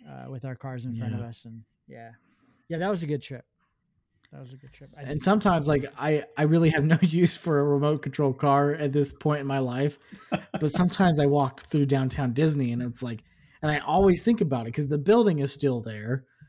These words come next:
Speaker 2: Obviously, what's inside of it is different now, but I always think about it. I was like, "Man, that was so f-, much fun. I wish I could
Speaker 3: <laughs>
Speaker 2: relive that and do it again." And it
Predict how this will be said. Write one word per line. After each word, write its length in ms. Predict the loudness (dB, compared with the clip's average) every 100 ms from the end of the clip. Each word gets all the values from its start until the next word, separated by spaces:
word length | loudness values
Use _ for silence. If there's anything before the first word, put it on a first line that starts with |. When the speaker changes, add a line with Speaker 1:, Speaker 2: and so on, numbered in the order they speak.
| _ -4
Speaker 2:
Obviously, 340 | 0 2 4
what's 220 | 2 0 -2
inside 360 | 0 2 2
of 100 | 2
it 80 | 2
is 120 | 0
different 360 | -2 -4 -4 -6
now, 220 | -6 -6
but 120 | -4 -2
I 40 |
always 280 | 2 2 2
think 200 | 0 0
about 280 | 0 0 -2
it. 40 |
I 60 | -4
was 160 | -6
like, 200 | -6 -8 _ _ _ _ _
"Man, 180 | -6 -2
that 160 | -2 2
was 220 | 2 4
so 320 | 2 2 2
f-, 140 | 0 -2
much 300 | -2 0 -2
fun. 300 | -2 0 0
I 80 | 2
wish 220 | 2 2
I 80 | 0
could 180 | 0 0
Speaker 3:
<laughs> 60 | 0
Speaker 2:
relive 440 | 2 2 2 2
that 200 | 0 -2
and 100 | -2
do 140 | 0 0
it 60 |
again." 400 | 0 0 0 0
And 120 | -2
it 80 | -6